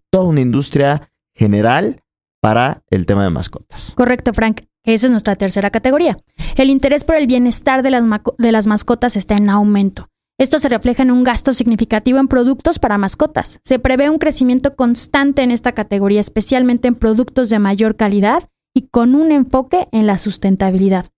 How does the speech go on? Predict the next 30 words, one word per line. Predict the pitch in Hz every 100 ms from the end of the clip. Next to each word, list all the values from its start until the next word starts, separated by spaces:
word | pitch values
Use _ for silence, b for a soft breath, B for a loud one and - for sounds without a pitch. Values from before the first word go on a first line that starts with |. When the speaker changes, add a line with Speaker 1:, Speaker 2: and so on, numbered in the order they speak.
| _ -
Speaker 2:
Aquí | 214 -
se | 240 214
vuelve | 202 202
a |
repetir | 190 196 196 190
ese | -
tema. | - - - _ _ _ _ _ _ _ _ _ -
Speaker 1:
Y | 127 147 147
viene | 135 143 139
una | 135 135 139
categoría | 120 95 98 104 107 117 123 123 - _ _ _ -
que | 104
a | 101
raíz | 101 110
de | 117
la | 113 98
pandemia | 101 98 104 110 113 113 110 - _ _
se | 104 92 -
le | 95
dio | 104
mucho | 104 107 117 107 -
más | 90 92 -
importancia. | 85 - - 67 - - - _ _ -
¿Por | -
qué? | 139
Porque | 104 92
la |
gente | 95 113 110
antes | 104 95
no, | 92